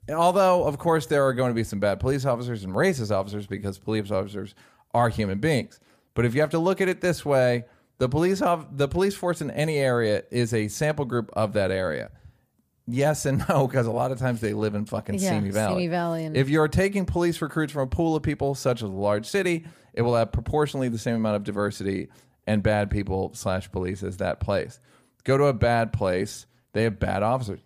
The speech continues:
Speaker 1: I know, dude, but they can't, that can't be, you have to weed,
Speaker 2: You have to get
Speaker 1: ideally, you would weed them out.
Speaker 2: The Compton, like, yeah, g-, let, go to Compton.
Speaker 1: Right.
Speaker 2: They have bad officers that have been protected for at least fifty years.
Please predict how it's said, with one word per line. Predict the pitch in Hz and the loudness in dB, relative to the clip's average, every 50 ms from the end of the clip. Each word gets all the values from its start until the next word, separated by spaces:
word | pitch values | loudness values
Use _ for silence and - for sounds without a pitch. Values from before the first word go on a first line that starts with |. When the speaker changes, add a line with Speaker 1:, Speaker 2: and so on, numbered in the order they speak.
| _ - | _ -2
Speaker 1:
I | 131 156 165 170 | -2 0 0 0
know, | 165 165 175 202 233 240 196 123 | 0 0 2 2 2 2 0 0
dude, | 104 107 127 143 160 156 143 | 0 0 0 0 0 0 0
but | 135 127 - - | -2 -2 0 -2
they | 139 139 | -2 -2
can't, | 120 131 - - 151 151 151 151 147 - _ _ _ _ _ _ _ _ _ _ _ _ _ _ _ _ _ _ _ _ _ _ _ _ - 117 | -4 -6 -10 -8 -6 -4 -2 -4 -4 -6 _ _ _ _ _ _ _ _ _ _ _ _ _ _ _ _ _ _ _ _ _ _ _ _ -6 0
that | 120 139 147 - - - | 0 0 0 0 -6 -12
can't | - - 147 139 139 120 - 107 107 | -8 -4 -4 -4 -4 -4 -8 -10 -6
be, | - 135 135 131 127 123 - - | -4 -2 0 0 -2 -4 -6 -6
you | 117 123 135 127 | -2 0 0 2
have | 131 143 143 143 - | 2 0 0 -2 -2
to | 135 123 | -2 -2
weed, | 113 110 123 127 131 131 - - _ _ _ _ - | -2 -2 -2 -2 -4 -4 -8 -10 _ _ _ _ -6
Speaker 2:
You | 185 190 220 | -2 -2 -2
have | 226 - | 0 -2
to | 233 | 0
get | - 143 | 0 0
Speaker 1:
ideally, | 147 135 151 180 190 180 165 | 0 2 2 2 2 2 2
you | 147 151 143 | 0 0 0
would | 143 131 | 0 0
weed | 117 107 120 131 143 147 123 110 | 0 0 0 0 0 -2 -2 0
them | 123 120 113 | 0 0 2
out. | 113 123 135 131 - - - - - - _ - | 2 0 0 -2 -4 -6 -10 -14 -14 -14 _ -2
Speaker 2:
The | 208 233 226 | -2 -2 -2
Compton, | - - - - 269 269 285 311 302 - 294 277 285 277 226 - 185 175 165 - | -2 -6 -4 -2 0 0 0 -2 -2 -2 -2 -2 -2 -2 -6 -6 -8 -8 -4 0
like, | 214 233 226 208 180 196 | 2 2 2 2 -2 -2
yeah, | 202 277 294 202 175 - - _ - | 0 2 2 2 0 -2 -8 _ -6
g-, | 208 | -4
let, | 196 214 226 - 202 | -2 -2 -2 0 0
go | 233 240 | 0 0
to | 233 233 | 0 0
Compton. | - 220 202 180 165 - - - - _ _ - - | -2 -4 -4 -4 -4 -6 -10 -16 -20 _ _ -8 -2
Speaker 1:
Right. | 117 - - | 0 2 4
Speaker 2:
They | 208 226 | 4 2
have | 226 226 240 233 214 180 143 | 4 4 2 2 2 2 2
bad | - 196 208 208 208 | 2 2 4 4 2
officers | - 185 190 202 190 190 - - 185 170 160 156 | 2 2 2 0 0 -2 -2 -2 -2 -2 0 0
that | 180 180 | 0 2
have | 185 175 156 | 2 0 0
been | 180 180 175 | -2 -2 -2
protected | - 190 175 - 190 185 180 - 185 165 | -4 -4 -2 0 -2 -2 0 -2 -4 -4
for | - 190 190 | -2 0 0
at | 190 185 180 | 2 2 2
least | 190 220 220 - - | 0 0 -2 -2 -4
fifty | 196 175 - - 175 | -6 -6 -6 -6 -8
years. | 170 - - - - | -8 -8 -8 -12 -16